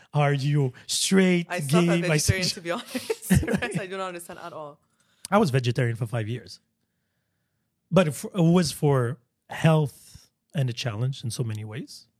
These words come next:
Speaker 1: But that's because the mother of my kids had cancer. The first thing they
Speaker 2: Mm.
Speaker 1: told her to do was to cut meat.
Speaker 2: Mm.
Speaker 1: So I found it
Speaker 2: You
Speaker 1: ironic.
Speaker 2: adapted, yeah.
Speaker 1: Why would you wait until she gets sick to cut off the meat out?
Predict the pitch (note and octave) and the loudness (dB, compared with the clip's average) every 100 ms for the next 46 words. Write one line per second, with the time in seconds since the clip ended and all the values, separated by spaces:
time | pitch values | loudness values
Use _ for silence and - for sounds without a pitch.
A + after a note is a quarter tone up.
0 | - B2+ A2+ A#2+ G#2+ - - - - - | -20 -16 -12 -10 -12 -12 -16 -16 -18 -18
1 | - B2 C#3 A#2+ B2+ C3+ B2 A#2+ C3 A2+ | -12 -6 -4 0 0 0 -2 -2 -2 -4
2 | A2 C3 G#2+ - A2 - - A2+ - B2 | -4 -6 -6 -12 -20 -18 -12 -8 -6 -4
3 | C#3 B2 B2+ B2+ A#2+ A#2+ A#2 A#2 G#2 G#2 | -2 -2 -2 -2 -2 -4 -6 -6 -8 -10
4 | A2+ B2 D#3+ B2+ - E3+ E3 D#3+ _ _ | -6 0 0 -2 -10 -18 -18 -20 _ _
5 | - A#2+ G#2+ B2 A#2+ A2+ G#2+ B2+ F#3 B2+ | -8 -6 -4 -4 -2 -4 -4 -2 -2 -4
6 | - D#3 - - _ _ _ - B2 A#2 | -10 -16 -20 -20 _ _ _ -10 -6 0
7 | C3+ F3 F#3+ E3+ D3 D#3 D3 C3+ B2 A#2 | 2 4 2 0 0 0 0 0 -2 -6
8 | A#2+ A2 F3+ - - - - _ _ _ | -8 -4 -4 -4 -10 -12 -14 _ _ _
9 | - A#2 G2+ A#2 B2 A#3 C#3 C3+ | -8 -6 -8 -6 -4 -4 -8 -14